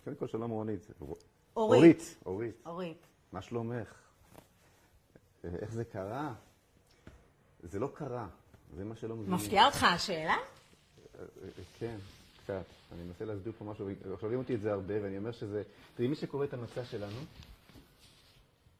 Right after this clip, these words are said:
Speaker 1: וקרא לפני כן את הספר שכתבתי, אה, על, אה, קץ הנורמליות, שכתבתי על החסימות הכבישים הגדולות שעשיתי נגד הסכמי אוסלו לפני עשרים וחמש שנה.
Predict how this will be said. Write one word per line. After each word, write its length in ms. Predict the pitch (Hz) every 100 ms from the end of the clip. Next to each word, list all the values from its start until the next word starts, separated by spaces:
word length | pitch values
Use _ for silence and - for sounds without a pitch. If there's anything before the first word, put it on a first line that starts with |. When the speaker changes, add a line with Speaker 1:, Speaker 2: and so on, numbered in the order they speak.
| _ - - _ 87 82 82
Speaker 1:
וקרא 420 | 98 95 104 98
לפני 360 | 123 113 113 117
כן 160 | 117
את 120 | 113 107
הספר 380 | 95 107 -
שכתבתי, 840 | 110 107 98 107 104 101 - 101 95 92 90 90
אה, 100 | -
על, 260 | 87 87 85
אה, 220 | 82 80 78 - - -
קץ 180 | - 110
הנורמליות, 440 | 110 98 98 101 95
שכתבתי 420 | - 98 104 107
על 60 |
החסימות 480 | 92 101 - 113 123
הכבישים 380 | - 101 - 120
הגדולות 360 | 107 90 95 92
שעשיתי 340 | 92 98 107
נגד 220 | 98 104
הסכמי 320 | 98 - 95
אוסלו 300 | 101 107 107
לפני 200 | 90 90
עשרים 260 | 95 - 104
וחמש 340 | 101 98 101
שנה. 300 | 107 98 117